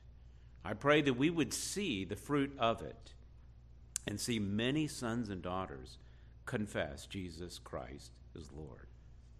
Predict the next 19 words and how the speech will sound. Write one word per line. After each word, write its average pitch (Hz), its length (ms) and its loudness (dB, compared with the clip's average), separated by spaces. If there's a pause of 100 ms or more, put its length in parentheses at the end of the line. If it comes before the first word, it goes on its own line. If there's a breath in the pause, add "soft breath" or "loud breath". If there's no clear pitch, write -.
(400)
And - 80 -2
we 135 100 6
pray 147 320 8
this 85 320 0
because 101 560 -2
through 151 280 6
your 135 320 2
inspired 113 720 2
word, 98 480 0 (1000 soft breath)
you 123 160 2
remind 135 600 8
us 67 380 -8
that 98 340 0 (760 loud breath)
you 123 200 4
are 110 200 8
able 123 440 8
to 104 140 -4
do 104 360 4
far 123 640 8